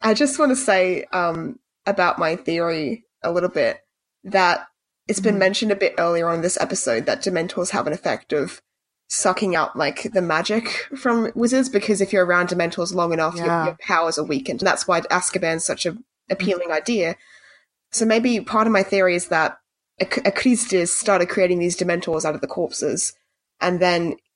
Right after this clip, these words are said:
Speaker 1: it, they sort of, it turned against him. He created his own demise because the more he was around these creatures,
Speaker 2: Ah.
Speaker 1: the less, the less powerful he became, and that's how his magic dissolved around the island and how he eventually died.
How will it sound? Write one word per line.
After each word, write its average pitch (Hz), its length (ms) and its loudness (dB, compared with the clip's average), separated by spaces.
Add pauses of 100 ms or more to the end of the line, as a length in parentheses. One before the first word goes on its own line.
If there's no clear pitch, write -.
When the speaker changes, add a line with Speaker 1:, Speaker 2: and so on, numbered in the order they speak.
(180)
Speaker 1:
it, 196 180 -4
they 202 120 4
sort 226 200 2
of, - 300 -4
it 196 120 -2
turned 226 280 2
against 214 360 0
him. 123 140 -2
He 190 120 0
created 208 340 0
his 196 140 2
own 180 140 4
demise 175 440 0
because 170 500 -2 (260)
the 190 80 0
more 196 180 4
he 196 100 2
was 180 120 2
around 180 300 2
these 185 160 0
creatures, 160 460 -2
Speaker 2:
Ah. 202 280 4
Speaker 1:
the 254 80 8
less, 185 640 4
the 196 80 2
less 196 220 2
powerful 190 360 0
he 185 140 0
became, 180 500 0
and 170 100 0
that's - 200 0
how 175 200 0
his 175 420 -4 (380)
magic 180 440 0
dissolved 180 420 2
around 170 180 2
the 165 100 0
island 170 260 2
and 165 80 -2
how 165 160 0
he 156 80 0
eventually 160 400 -2
died. 165 460 -2